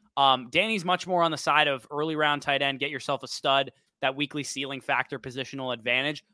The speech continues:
Whereas me, I'm kind of focused on, like, the raw point potential that I'm giving up at wide receiver or running back if I pass on one of those potential studs at those positions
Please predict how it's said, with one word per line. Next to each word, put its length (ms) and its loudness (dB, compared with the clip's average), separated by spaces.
Whereas 360 2
me, 280 0
I'm 180 -2
kind 200 4
of 80 0
focused 320 -4
on, 80 -2
like, 160 -4
the 80 -4
raw 240 -2
point 320 -6
potential 500 -8
that 140 -2
I'm 100 -6
giving 240 -6
up 140 -2
at 100 -4
wide 220 -4
receiver 360 -12
or 120 -6
running 260 -6
back 220 -2
if 160 0
I 80 4
pass 380 2
on 180 -2
one 120 -2
of 80 -4
those 240 -4
potential 460 -6
studs 320 -2
at 80 -18
those 180 -2
positions 540 -8